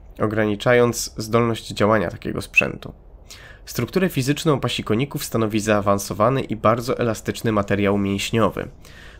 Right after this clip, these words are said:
Pozwala to pasikonikowi na skompresowanie całego ciała w celu dokonania mocarnego skoku. Pasikoniki mają ponadto na rękach i nogach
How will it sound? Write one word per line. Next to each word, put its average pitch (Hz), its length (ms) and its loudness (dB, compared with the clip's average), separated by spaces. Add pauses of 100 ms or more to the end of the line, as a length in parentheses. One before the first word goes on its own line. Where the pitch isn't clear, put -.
Pozwala 143 360 2
to 160 120 0
pasikonikowi 135 680 0
na 110 120 0
skompresowanie 117 840 0
całego 110 360 0
ciała 120 320 4
w - 60 -6
celu 98 280 0
dokonania 110 580 2
mocarnego 110 640 0
skoku. - 480 -10 (800)
Pasikoniki 131 600 0
mają 139 220 2
ponadto 131 420 -2
na 104 120 4
rękach 135 360 -2
i 104 40 0
nogach 123 400 2